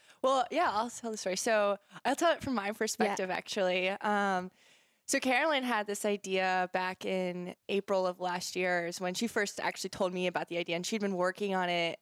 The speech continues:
Speaker 1: um, prior. She, I, you were taking a course at General Assembly in product design,
Speaker 2: Yeah.
Speaker 1: right? Um, that really kinda got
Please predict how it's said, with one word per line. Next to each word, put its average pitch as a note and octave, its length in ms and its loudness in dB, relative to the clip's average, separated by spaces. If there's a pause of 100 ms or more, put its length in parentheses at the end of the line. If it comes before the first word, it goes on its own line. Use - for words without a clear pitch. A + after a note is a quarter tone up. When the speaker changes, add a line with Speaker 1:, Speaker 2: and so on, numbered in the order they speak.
Speaker 1:
um, F3+ 240 2
prior. F3 480 -2
She, - 260 -6
I, F#3+ 240 -4
you G3+ 160 -4
were F3+ 80 2
taking F3+ 380 -2
a F3 180 0 (180)
course G3 280 0
at F#3+ 80 0
General F3+ 300 -2
Assembly G#3 680 2
in F#3 440 -2 (120)
product G#3 280 -4
design, D4+ 420 -4
Speaker 2:
Yeah. G3+ 140 4
Speaker 1:
right? C4+ 160 -4 (360)
Um, F#3+ 420 2
that F#3 420 2
really G3+ 220 2
kinda G3 340 -2
got F3 240 -2